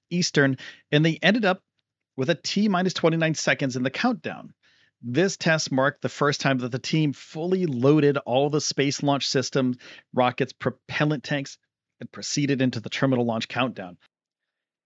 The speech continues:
During propellant load operations earlier in the day, launch controllers encountered a hydrogen leak in the quick disconnect that attaches an umbilical from the tail service mast on the mobile launcher to the rocket's core stage.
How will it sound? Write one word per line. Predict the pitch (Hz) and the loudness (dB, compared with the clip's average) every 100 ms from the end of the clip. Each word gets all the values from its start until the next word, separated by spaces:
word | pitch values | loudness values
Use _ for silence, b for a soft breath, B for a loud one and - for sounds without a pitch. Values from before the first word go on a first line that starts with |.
| - | -6
During | 104 156 180 170 | 2 2 2 -2
propellant | 147 139 156 156 139 | -2 0 0 0 2
load | 143 156 | 4 4
operations | 143 - 143 135 131 | 2 2 0 0 -2
earlier | - 160 196 196 | 2 2 4 4
in | 190 | 4
the | 165 | 2
day, | 180 | 2
launch | 156 127 170 247 | 2 0 0 0
controllers | - 254 247 240 202 | -4 -4 -2 0 0
encountered | 190 - 196 180 | -2 -4 -2 0
a | 170 | -2
hydrogen | - 202 208 190 202 | 0 0 0 -2 0
leak | 185 196 - B B B | 2 0 -2 B B B
in | 123 | 0
the | 120 | 0
quick | - 185 - | 0 -2 0
disconnect | 175 160 160 151 - | -2 2 0 0 -2
that | 127 | -4
attaches | 113 - 143 147 147 131 - B B - | -4 -4 -2 -2 -4 -6 -10 B B -2
an | 120 | -2
umbilical | 107 117 175 160 160 | 2 4 4 2 -2
from | - 123 | 0 0
the | 110 - | -2 -8
tail | - 135 139 | -4 -2 -2
service | - 143 131 135 - | 0 0 0 -2 0
mast | 127 123 123 - - | 0 0 -4 -10 -2
on | 123 | 0
the | 117 | 2
mobile | 107 131 135 | 2 2 2
launcher | 120 127 - 131 | 0 0 0 -4
to | - | -4
the | 117 | -6
rocket's | 101 110 110 117 - | -2 -2 -2 -6 -8
core | - - 120 110 104 | -10 -4 -2 -2 -4
stage. | - - 120 92 85 | -6 -4 -4 -4 -10